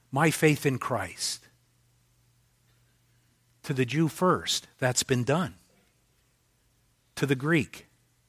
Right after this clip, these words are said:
To the non-Greek. To the wise.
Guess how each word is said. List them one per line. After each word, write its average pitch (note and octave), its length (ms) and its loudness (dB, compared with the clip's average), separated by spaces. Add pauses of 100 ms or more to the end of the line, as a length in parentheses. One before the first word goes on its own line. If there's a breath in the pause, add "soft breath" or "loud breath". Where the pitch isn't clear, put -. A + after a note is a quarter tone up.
(800)
To D#3+ 80 4
the C#3+ 120 4
non-Greek. C#3 760 0 (840)
To D#3 120 2
the C#3 80 4
wise. B2+ 720 2